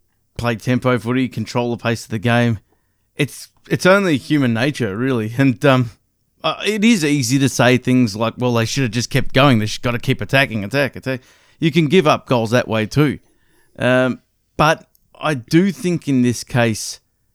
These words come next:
the lead wasn't enough. They definitely needed,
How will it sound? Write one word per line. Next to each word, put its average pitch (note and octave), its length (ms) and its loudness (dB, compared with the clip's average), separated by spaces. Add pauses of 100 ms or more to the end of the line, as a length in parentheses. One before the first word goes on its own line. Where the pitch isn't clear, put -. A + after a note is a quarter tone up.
(320)
the D3 100 2
lead C3+ 300 4
wasn't C3+ 320 2
enough. G#2+ 420 -4 (280)
They C3+ 180 2
definitely C#3 520 2
needed, A#2+ 360 2